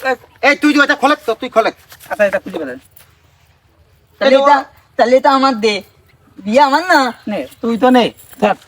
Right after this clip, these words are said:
Speaker 2: এই নে, টুপি নে,
Speaker 1: টুপি,
Speaker 2: টুপি
Speaker 1: টুপি
Speaker 2: নে।
Speaker 1: এটা নে, তুই এটা বগলে নে। নে। যা।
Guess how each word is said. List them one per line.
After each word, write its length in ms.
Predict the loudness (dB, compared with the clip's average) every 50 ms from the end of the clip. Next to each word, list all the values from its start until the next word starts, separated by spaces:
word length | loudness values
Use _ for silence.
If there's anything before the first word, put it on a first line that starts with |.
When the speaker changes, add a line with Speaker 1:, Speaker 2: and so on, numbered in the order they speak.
| _ -8
Speaker 2:
এই 60 | -6
নে, 260 | -4 -2 -2 -2 0
টুপি 180 | 0 2 2 2
নে, 100 | 2 0
Speaker 1:
টুপি, 220 | 0 0 2 2 2
Speaker 2:
টুপি 160 | 0 0 0
Speaker 1:
টুপি 120 | 0 2
Speaker 2:
নে। 120 | 2 2 2
Speaker 1:
এটা 140 | 2 2
নে, 120 | 2 2 2
তুই 120 | 2 2
এটা 140 | 2 2 2
বগলে 260 | 2 2 0 0 0
নে। 160 | 0 -2 -4 -4 -8 _ _ _ -4
নে। 200 | -2 -2 0 -2 -4 _ -18 -20 _ _ _ _ _ -10 -10 -10 -10 -10 -6 -4
যা। 180 | -2 -2 -2